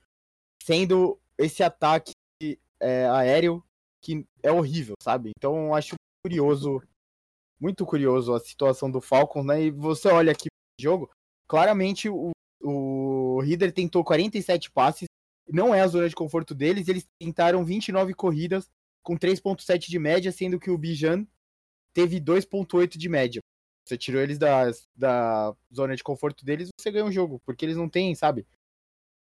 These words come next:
Eu não vejo eles tendo resposta pra sair desse, desse tipo de jogo, porque eles não confiam no próprio ataque aéreo, que nem tem, né? E você fa-, pensa, ah, pelo menos eles passaram bastante a bola. Passaram por essa necessidade que se criou ao longo do jogo, porque o placar ficou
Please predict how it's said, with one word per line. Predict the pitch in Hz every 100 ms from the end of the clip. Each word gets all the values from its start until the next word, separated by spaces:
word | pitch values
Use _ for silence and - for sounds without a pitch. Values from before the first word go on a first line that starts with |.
| -
Eu | 170
não | 220
vejo | 185 208 190
eles | 170 160
tendo | 170 160
resposta | 156 156 - 143 151 170
pra | 180
sair | 170 165 160
desse, | 156 131 151 151 -
desse | 147 143 151
tipo | - -
de | 139
jogo, | 135 160 175
porque | 180 196 208
eles | 190
não | 208
confiam | - 214 - 208
no | 196
próprio | 202 190
ataque | - 202 202
aéreo, | 170 185 196 - _ _ _ _
que | -
nem | 202
tem, | 226 202
né? | 185
E | 175 165 165 170 _ _
você | 202 -
fa-, | 208 220
pensa, | 185 196 175 -
ah, | - 160
pelo | 131 156
menos | 160 175
eles | 208
passaram | 196 214 196 185
bastante | 190 185 190 -
a |
bola. | 190 196 123 - _ _ _ _ -
Passaram | 214 - 202 214
por | 220
essa | 220 220
necessidade | 220 220 - 185 170 185 185 -
que | 190 185 156 _ _
se | 165
criou | - 160 160
ao | 175
longo | 151 151
do | 143
jogo, | 135 156 147
porque | 147 -
o | 139
placar | 156 139 139 139
ficou | - - 139 131 120